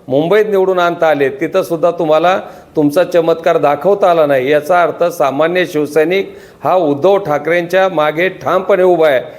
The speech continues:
हे या निवडणुकीतनं दाखवून दिलेलं आहे. नमस्कार.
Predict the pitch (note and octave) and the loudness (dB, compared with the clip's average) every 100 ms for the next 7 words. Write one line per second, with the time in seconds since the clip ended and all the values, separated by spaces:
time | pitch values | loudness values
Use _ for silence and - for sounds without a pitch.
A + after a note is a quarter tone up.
0 | - - F3 D#3 F3 E3 E3 D#3+ D#3+ E3 | -12 -4 0 2 0 0 0 0 -4 -4
1 | D#3+ F#3 D#3 D3 D3 D3 B2 A2+ - - | -2 -2 0 -2 0 -2 0 -2 -4 -8
2 | - - - _ _ - _ - - - | -12 -20 -20 _ _ -20 _ -20 -20 -20
3 | - - - - - - - - - - | -20 -20 -20 -20 -20 -20 -20 -20 -20 -20
4 | D3+ D3+ - - - D3+ D3+ D3 - - | -18 -18 -18 -18 -18 -18 -18 -18 -18 -18
5 | - D#3+ - - - - - - - - | -18 -18 -18 -18 -16 -16 -18 -18 -18 -6
6 | B2+ D3+ C#3+ - A#2 | 0 0 0 -2 -2